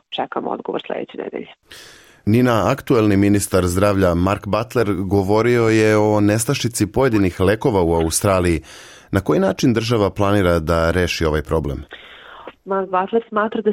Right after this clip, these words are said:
Speaker 1: se radi na poboljšanju lokalnih proizvođačkih kapaciteta, dok doktori i farmaceuti širom Australije upozoravaju na nestašicu lekova ukoliko vlada ne reaguje brže. Čak tristo četrdeset pet leka su u fazi poslednjih zaliha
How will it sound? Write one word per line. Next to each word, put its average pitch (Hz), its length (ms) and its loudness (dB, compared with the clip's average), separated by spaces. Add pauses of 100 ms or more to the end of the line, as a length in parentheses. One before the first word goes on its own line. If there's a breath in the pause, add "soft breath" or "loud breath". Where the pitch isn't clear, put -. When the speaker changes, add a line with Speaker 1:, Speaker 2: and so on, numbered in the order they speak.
Speaker 1:
se 208 60 0
radi 202 260 0
na 202 100 0
poboljšanju 190 680 -2
lokalnih 165 480 -4
proizvođačkih 160 540 -2
kapaciteta, 165 760 -2
dok 156 220 -6
doktori 165 380 0
i 165 100 -4
farmaceuti 175 680 -2
širom 196 340 0
Australije 185 520 0
upozoravaju 170 800 -2 (380 loud breath)
na 185 240 -2
nestašicu 170 680 -2
lekova 160 460 0
ukoliko 165 500 -4
vlada 156 340 -2
ne 160 140 -4
reaguje 156 440 0
brže. 160 380 -2 (480 loud breath)
Čak 196 360 -4 (100)
tristo 202 360 -2
četrdeset 180 440 -4 (100)
pet 190 300 -2 (120)
leka 165 400 0 (100)
su 165 80 -4
u 165 100 -8
fazi 165 380 -2
poslednjih 156 440 -4
zaliha 180 520 -2